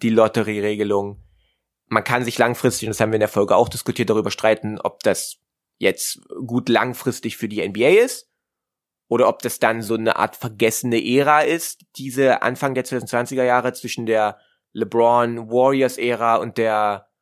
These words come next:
Wemby-Ära und dass man in fünfzig Jahren vielleicht nicht mehr wirklich in Erinnerung hat, was da dann passiert ist, einfach weil es jedes Jahr einen anderen Champion gab und nicht dieses eine Überteam und den einen Überspieler. Aber das kann der N B A ja im Grunde genommen jetzt gerade egal sein, wie man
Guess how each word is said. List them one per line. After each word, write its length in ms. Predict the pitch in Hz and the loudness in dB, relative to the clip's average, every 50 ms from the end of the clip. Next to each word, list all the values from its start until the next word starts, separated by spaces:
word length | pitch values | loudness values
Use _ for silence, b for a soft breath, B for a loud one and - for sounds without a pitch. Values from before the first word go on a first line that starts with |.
| _ _ | _ _
Wemby-Ära 840 | 110 110 123 131 160 170 156 160 165 113 156 165 160 151 160 165 175 175 | -2 2 4 4 4 2 0 -2 -2 0 2 2 4 4 4 2 2 0
und 180 | - - - | -2 -6 -10
dass 100 | 120 - | -10 -6
man 120 | 123 117 110 | -6 -6 -6
in 100 | 113 - | -6 -6
fünfzig 480 | - 143 131 123 - - - 120 - | -2 -2 -2 -2 -2 -8 -10 -4 2
Jahren 380 | 123 120 123 131 135 139 135 - _ _ _ _ _ _ _ _ _ _ _ | 4 6 6 6 4 2 -2 -8 _ _ _ _ _ _ _ _ _ _ _
vielleicht 460 | - - 127 123 117 113 - - - | -4 0 2 2 2 2 0 -6 -6
nicht 180 | 120 123 - - | -6 -6 -2 0
mehr 140 | 131 117 113 | 0 0 0
wirklich 340 | 120 - 127 117 - - | -2 -4 -4 -8 -8 -6
in 100 | - 120 | -4 -2
Erinnerung 440 | 113 98 101 127 135 123 127 123 123 | 0 2 2 4 4 2 2 2 2
hat, 140 | 120 110 104 | 0 0 -2
was 320 | 104 92 110 117 - - - | -2 -2 -2 -2 -2 -2 0
da 180 | 127 120 117 117 | 2 2 2 2
dann 340 | 113 107 - 113 110 113 - | 0 -2 0 0 0 -2 -2
passiert 400 | 117 95 - - - 147 143 185 | -8 -8 -6 -2 0 0 2 2
ist, 200 | 180 - - - | 0 0 0 0
einfach 240 | 104 113 120 - | 0 0 0 0
weil 120 | 117 110 - | 0 -2 -2
es 80 | - | 0
jedes 260 | - 120 117 117 107 - | 0 0 0 0 2 2
Jahr 120 | 120 110 | 2 2
einen 100 | 110 - | 2 0
anderen 440 | - 107 113 110 113 107 101 101 - | -2 -4 -2 0 0 0 -2 -2 -4
Champion 360 | - 127 127 131 160 151 135 | -2 0 0 0 0 0 2
gab 200 | 143 139 135 - | 2 2 2 2
und 100 | 117 110 | 0 -4
nicht 140 | 110 - - | -4 -8 -8
dieses 240 | 120 107 104 - - | -10 -10 -8 -6 -4
eine 240 | - 101 101 107 | -2 -2 -2 -2
Überteam 500 | 120 139 127 131 127 127 - 131 131 120 | -4 -4 -2 -2 -2 -2 -2 -4 -2 -2
und 100 | 117 107 | -2 -2
den 80 | 117 - | -4 -2
einen 180 | - 101 104 131 | -4 -4 -4 -4
Überspieler. 560 | 131 151 151 - - 165 165 190 196 190 B B B B | -2 -4 -4 -2 -2 2 2 2 2 0 B B B B
Aber 140 | 110 110 113 | -2 0 0
das 200 | 117 - - - | 0 -2 -6 -8
kann 220 | - - 131 135 | -4 -2 0 2
der 120 | 131 123 123 | 4 4 4
N 100 | 127 120 | 4 2
B 120 | 123 95 | 2 4
A 40 | 123 | 4
ja 280 | 131 131 120 117 120 | 6 6 6 4 2
im 300 | 110 - - - 117 107 | 2 0 -4 -12 -14 -14
Grunde 300 | - - 110 135 135 123 | -6 -2 0 2 2 2
genommen 260 | 113 117 117 110 110 104 | 2 2 2 0 2 0
jetzt 220 | 110 107 - - | -2 -2 -2 -6
gerade 260 | - - 110 113 110 | -2 0 2 2 2
egal 300 | 107 101 110 113 120 120 | 2 2 4 4 4 4
sein, 260 | 110 113 113 110 104 | 4 2 0 0 -4
wie 100 | 131 131 | -4 0
man 240 | 123 120 117 113 107 | 2 2 2 0 -2